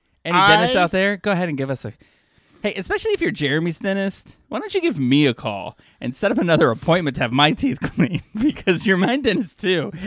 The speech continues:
Speaker 1: and you told me you didn't take our
Speaker 2: You're my
Speaker 1: insurance.
Speaker 2: damn
Speaker 1: And if
Speaker 2: dentist
Speaker 1: he
Speaker 2: too.
Speaker 1: went two days ago, no,
Speaker 2: No.
Speaker 1: no,
Speaker 2: No.
Speaker 1: no, not the dental.
Speaker 2: Um,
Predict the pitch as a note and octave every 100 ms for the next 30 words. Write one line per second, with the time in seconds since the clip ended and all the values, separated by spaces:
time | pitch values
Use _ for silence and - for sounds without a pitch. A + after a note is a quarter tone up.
0 | - D3+ D4+ - A3 G3 F#3 E3+ E3+ F#3+
1 | F3 C#3+ - - G4+ G#4+ - F4 D4+ D#4
2 | G#3 F#3 - E4 C4 A3 A3+ - G3 G3
3 | C#4+ B3 E3+ F3 - _ _ _ _ _
4 | _ _ _ _ _ _ _ _ _ _
5 | _ - G3 C#4 C4+ F#3+ F#3+ D#3 F#3+ -
6 | - - D3 A#2+ - E3+ E3+ F3 F#3 D3+
7 | D#3+ - D3 - - F3 F#3 F3+ F3+ F3
8 | F3+